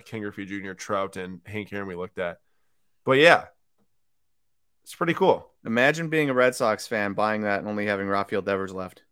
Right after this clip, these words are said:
Speaker 1: Wait a second. This is called the Touch Them All Player Autograph Relic. Does that mean that it's bases?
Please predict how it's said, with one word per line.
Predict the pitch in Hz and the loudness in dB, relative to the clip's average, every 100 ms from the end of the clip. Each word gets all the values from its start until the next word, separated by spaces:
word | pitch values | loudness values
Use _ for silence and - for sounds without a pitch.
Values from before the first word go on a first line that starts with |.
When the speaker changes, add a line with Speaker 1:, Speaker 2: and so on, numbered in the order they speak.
| _ - | _ 2
Speaker 1:
Wait | 170 | 6
a | 151 | 6
second. | 131 127 110 120 | 6 2 2 0
This | 156 214 | 2 4
is | 170 | 2
called | - 160 156 156 135 - 139 | 4 8 10 10 6 -4 -2
the | 143 131 127 - | 0 0 -2 -8
Touch | - 156 175 - - _ _ _ - | 2 4 4 -6 -14 _ _ _ -4
Them | 135 131 | 0 0
All | 120 131 123 | 4 4 4
Player | - - 131 131 135 - | -2 -4 0 2 2 2
Autograph | 120 123 123 110 | 0 2 -2 -4
Relic. | 101 110 117 101 101 - | 0 2 2 -2 -8 -10
Does | 113 | -6
that | 113 139 | 0 0
mean | 180 196 | 0 -2
that | 185 - | -2 -4
it's | 131 104 - 107 - | -8 -8 -14 -18 -12
bases? | 104 120 131 208 311 - | -8 -6 2 4 4 0